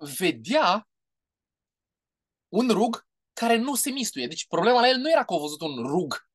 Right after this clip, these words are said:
în flăcări, pentru că lucrul ăsta era obișnuit pentru el, având în vedere seceta, uh, arșița, căldura de acolo, da? Deci pentru el nu era ieșit din comun lucrul ăsta.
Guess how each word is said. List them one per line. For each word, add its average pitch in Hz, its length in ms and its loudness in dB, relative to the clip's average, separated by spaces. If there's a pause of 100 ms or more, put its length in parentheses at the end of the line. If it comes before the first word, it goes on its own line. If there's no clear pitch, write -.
(100)
în 170 160 -2
flăcări, 139 420 -2
pentru 226 200 -4
că 330 80 4
lucrul 254 200 0
ăsta 247 140 -2
era 233 320 6
obișnuit 208 460 -2
pentru 120 280 -6
el, 104 260 0 (160)
având 202 280 2
în 196 60 -4
vedere 185 360 2 (200)
seceta, 160 760 0 (260)
uh, 123 380 4
arșița, 180 840 0
căldura 175 460 0
de 165 80 -2
acolo, 170 500 -2
da? 208 160 -2
Deci 220 140 -12
pentru 220 220 -8
el 247 240 -6
nu 247 280 -6
era 180 340 6
ieșit 160 320 -4
din 165 200 -8
comun 165 280 0
lucrul 110 220 -2
ăsta. 90 340 -2